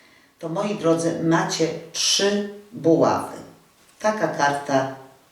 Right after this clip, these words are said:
na dwudziestego pierwszego stycznia. Cóż ta karta mówi, moi drodzy? Tu widać w tej karcie już, że już jakieś działanie zostało poczynione, moi kochani,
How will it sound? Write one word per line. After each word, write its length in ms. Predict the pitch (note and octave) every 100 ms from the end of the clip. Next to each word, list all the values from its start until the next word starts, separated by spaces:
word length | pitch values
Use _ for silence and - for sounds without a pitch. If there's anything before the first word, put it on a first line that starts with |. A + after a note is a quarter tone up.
| _ - _ _ - - _ _ _ -
na 280 | C#3 C#3 C3
dwudziestego 680 | C3+ C3+ B2 - C3+ B2+
pierwszego 540 | B2 A#2 - A#2 - G#2+
stycznia. 580 | - - - - - - - - - - - -
Cóż 260 | - C#4 B3
ta 120 | G#3+
karta 400 | F3+ D#3 - C3
mówi, 320 | A#2 - - - - - - -
moi 220 | C3+ A#2+
drodzy? 400 | - A2+ - - - - - - - -
Tu 180 | C#4 C#4
widać 320 | A#3 A#3 A3
w 120 | -
tej 180 | F3 D#3+
karcie 640 | E3+ D#3 D3 - D#3 D3 - - - -
już, 200 | D#3+ F#3
że 160 | F#3+ F3
już 180 | D3+ -
jakieś 260 | D#3 D3+
działanie 520 | C3+ C#3+ B2 C3 B2+ B2
zostało 460 | - - G2 G2
poczynione, 1400 | - E3 E3 D3+ - - - - D#3+ D3+ D3+ C#3 C#3 - - -
moi 220 | - C3
kochani, 580 | B2+ C#3 C3 C3+ C3+ C3+